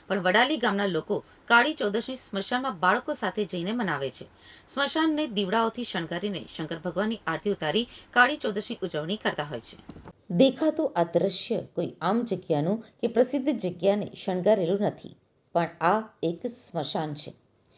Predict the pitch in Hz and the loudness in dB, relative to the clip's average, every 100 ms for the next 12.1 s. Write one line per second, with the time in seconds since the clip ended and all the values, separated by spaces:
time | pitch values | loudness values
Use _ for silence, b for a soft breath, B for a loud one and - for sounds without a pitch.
0 | b b b 180 262 302 330 - 247 - | b b b 6 6 6 -2 -2 -2 -2
1 | - 165 - 170 220 226 160 - 147 147 | -2 -2 -2 -4 -2 -2 -2 -2 2 4
2 | 160 196 226 226 165 175 175 151 151 208 | 4 2 0 0 0 0 2 0 2 0
3 | 180 160 196 B B B _ 202 190 180 | 2 -2 -4 B B B _ 0 0 2
4 | 202 208 233 175 175 - - 156 160 226 | 2 4 4 4 4 -2 -2 0 2 2
5 | 202 151 175 - 190 190 180 135 - - | 2 2 0 0 -4 0 -2 -2 -4 2
6 | 214 240 262 190 196 165 147 151 180 202 | 2 2 0 2 2 0 -2 0 -2 0
7 | 175 143 147 165 - _ 160 160 120 - | 0 2 2 2 0 _ -4 -2 -4 -6
8 | - _ _ _ b b b b 156 170 | -12 _ _ _ b b b b 4 6
9 | 226 240 175 - _ 175 160 165 - 175 | 8 6 4 -6 _ 2 2 0 -2 -4
10 | - 240 202 208 - 185 - 220 226 247 | 0 0 0 -2 -6 -8 0 2 4 2
11 | - 143 175 - 165 165 165 147 120 - | 2 0 -2 0 2 2 0 0 0 -2